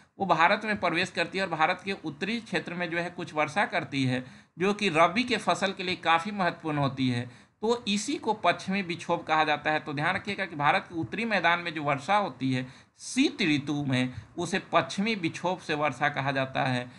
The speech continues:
तो ध्यान रखना है, जबकि लौटती मानसून से तमिलनाडु के कोरोमंडल तट पे वर्षा होती है। तो ये ध्यान रखना है कि पश्चिमी विक्षोभ से व-,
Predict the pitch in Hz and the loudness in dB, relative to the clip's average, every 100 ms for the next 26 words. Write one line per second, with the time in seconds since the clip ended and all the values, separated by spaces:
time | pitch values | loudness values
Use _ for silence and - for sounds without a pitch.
0 | - - 185 156 151 170 170 170 170 170 | -20 -10 -4 2 2 2 2 0 2 0
1 | 180 165 185 185 - 247 196 170 156 185 | 0 4 4 2 -6 -2 2 2 0 -6
2 | 175 170 165 165 208 185 151 151 151 147 | -6 -4 0 0 0 2 2 0 -8 -10
3 | 151 147 143 143 143 196 - 135 - 135 | -2 -2 0 0 2 0 0 -4 -4 -4
4 | 127 123 120 117 - 120 117 - _ _ | -4 -4 -6 -6 -8 -8 -8 -14 _ _
5 | - 220 220 175 190 208 208 214 214 190 | -4 0 2 6 6 6 2 0 -2 -8
6 | - 175 180 - 240 269 254 - 160 139 | 0 2 2 0 0 0 -2 0 -2 0
7 | 160 147 147 | -2 0 -2